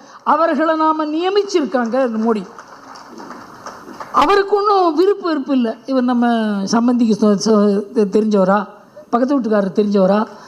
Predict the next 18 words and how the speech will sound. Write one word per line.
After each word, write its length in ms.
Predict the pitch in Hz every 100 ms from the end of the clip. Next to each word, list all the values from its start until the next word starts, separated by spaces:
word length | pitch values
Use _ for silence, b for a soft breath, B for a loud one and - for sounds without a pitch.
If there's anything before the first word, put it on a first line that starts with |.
| B
நம்ம 220 | 240 247 240
ஜாதி 460 | 220 269 302 302
ஆளா, 360 | 226 196 208 233 - _ _ _ _ _ _ -
இதெல்லாம் 380 | 311 403 427 370
இல்ல. 220 | 403 349
அதனாலதான் 720 | 247 254 311 392 381 392 427
இந்த 180 | 359 330
மாதிரி 320 | 311 370 370
ஒரு 200 | 339 285
அதிகாரிகள் 640 | 262 320 330 320 294 262
குழாமை 480 | 226 269 311 302 254
தயார் 320 | - 262 302
பண்ண 180 | 254 226
முடியுது. 400 | 214 220 240 330 - - B B B B B B - - - -
உலகமே 520 | 254 392 403 415 415
வியக்கும் 460 | 339 381 392 392 359
அளவுக்கு. 380 | 339 339 -
அதாவது, 680 | 254 311 370 359 285 285 381